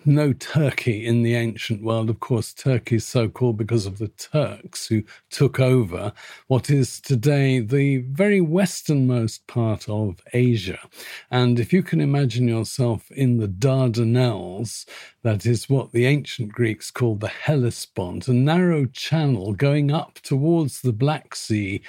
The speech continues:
from the Aegean Sea. So we're in northwest Asia or Asia Minor, and the site, which we all now agree is the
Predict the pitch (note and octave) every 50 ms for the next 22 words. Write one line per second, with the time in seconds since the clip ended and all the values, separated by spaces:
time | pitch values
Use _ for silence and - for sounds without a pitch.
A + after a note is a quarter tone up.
0 | - - _ - C3+ B2 A#2+ A#2+ A2+ A#2 A#2 - B2+ A2+ G#2+ G2 F2+ A#2 C3 B2+
1 | A#2+ A2+ G#2 G2+ F#2+ F#2 - - - - G#2+ F2+ - F#2+ G#2+ - - C3 B2+ C3
2 | C3 B2+ C3 C3 C3 C3 C3 C3+ C#3+ E3+ F#3+ G#3 G#3 F#3+ F3 - - - - B2+
3 | B2+ C3+ D3 C#3+ C#3 - - - - - - - - - - _ - - D3 D3
4 | C#3+ C3+ B2+ A#2+ C3+ C3+ B2 - - - - - B2+ B2 C3 - - C#3+ C#3 C#3+
5 | C3 A#2 A#2 C#3 B2 A#2+ A#2+ A#2 A#2+ A#2+ C3 C3 B2+ B2 B2 G#2 F2+ E2+ F2+ A2
6 | - - - - - - - - C3+ C3 C3 C3 B2+ B2+ A2 - - B2 B2+ B2
7 | - - - - - G3+ A3+ G#3+ C#3+ G2+ - F3+ - - - - - - C3+ C3
8 | C3 A#2 A#2+ A#2+ - - - - C#3 C3 C3+ D3+ D3 D#3 E3+ G3 G3 F#3 E3+ C3+
9 | C3 C#3 C#3+ C3+ C3+ B2+ A#2+ A#2 G#2+ A2+ C3+ C3+ B2+ B2 A#2 - - D#3+ F3+ F#3+
10 | F3 B2 F#2+ F2+ G#2+ A#2+ C#3 C#3 - - - A2 A2+ B2+ B2+ B2+ B2+ A#2+ A#2